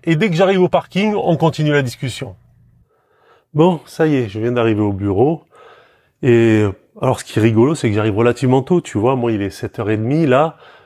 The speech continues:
Et j'ai pris cette habitude, j'ai la possibilité de le faire, euh, le matin pour deux choses, en fait. Au tout début, c'est parce que je voulais éviter les bouchons. Je viens en voiture, hein, donc à, au boulot, et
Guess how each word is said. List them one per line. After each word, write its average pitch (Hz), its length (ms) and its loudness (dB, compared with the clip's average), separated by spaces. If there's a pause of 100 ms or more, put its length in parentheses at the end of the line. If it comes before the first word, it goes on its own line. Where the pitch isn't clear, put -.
(120)
Et 123 380 4
j'ai 113 140 0
pris 190 180 0
cette 156 240 0
habitude, 131 560 0
j'ai 98 140 -2
la 107 80 0
possibilité 117 720 -2
de 110 100 2
le 104 140 0
faire, 160 320 2
euh, 95 420 -2
le 101 100 -2
matin 110 340 0
pour 104 200 -2
deux 107 160 0
choses, 185 320 2
en 110 80 2
fait. 170 280 -2
Au 107 100 -2
tout 156 120 -2
début, 160 360 2
c'est - 160 -4
parce - 260 -4
que 143 140 0
je 107 80 -2
voulais 120 180 2
éviter 117 320 -2
les 117 100 2
bouchons. 107 480 -2 (560)
Je 113 100 -4
viens 113 160 2
en 120 60 2
voiture, 120 480 2
hein, 104 120 0
donc 98 260 -4
à, 95 120 0
au 95 200 0
boulot, 131 440 2
et 98 340 0